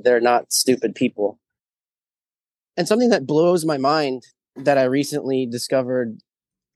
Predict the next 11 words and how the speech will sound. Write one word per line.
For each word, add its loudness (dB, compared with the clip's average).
you 2
know, 4
maybe 4
a 4
few -2
months -2
ago 0
was -2
how 2
many 0
evangelicals, -2